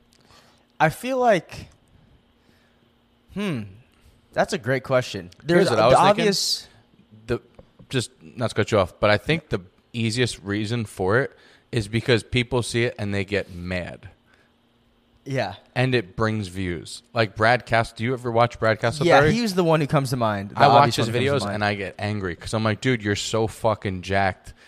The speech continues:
Speaker 2: Why do you need to do this?"
Speaker 1: Yeah.
Speaker 2: And it, he gets so many shares of people sending it to other people, like, "Look at this fucking dingleberry," you know? But
Speaker 1: Yeah.
Speaker 2: and he's getting millions of views of people be getting mad at him.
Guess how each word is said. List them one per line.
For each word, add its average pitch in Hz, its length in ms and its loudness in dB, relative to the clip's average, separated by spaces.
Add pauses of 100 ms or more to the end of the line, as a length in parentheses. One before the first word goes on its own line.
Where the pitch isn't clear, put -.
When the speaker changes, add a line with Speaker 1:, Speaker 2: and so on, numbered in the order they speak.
(260)
Speaker 2:
Why 107 280 2
do 110 60 -2
you 107 60 -2
need 107 160 -4
to 95 80 -12
do 101 220 0
this?" 90 320 -6
Speaker 1:
Yeah. 139 400 2 (160)
Speaker 2:
And 120 160 0
it, 110 240 -2
he 120 200 -2
gets 120 200 0
so 127 160 2
many 120 180 -2
shares 110 360 -2
of - 120 -14
people 110 260 -6
sending 107 440 -4
it 104 140 -4
to 98 120 -8
other 98 140 -6
people, 104 320 -6
like, 95 160 -10
"Look 135 160 -8
at 104 80 -8
this 98 160 -8
fucking 85 500 -10 (180)
dingleberry," 95 600 0 (420)
you 101 100 -8
know? 123 160 4
But 113 200 0
Speaker 1:
Yeah. 113 220 0 (360)
Speaker 2:
and 123 140 -2
he's 117 120 0
getting 117 360 -2
millions 113 320 0
of 101 80 -2
views 117 280 -2
of 101 140 -8
people 113 240 -4
be 98 140 -12
getting 92 260 -2
mad 98 220 0
at 85 80 -6
him. 92 200 -10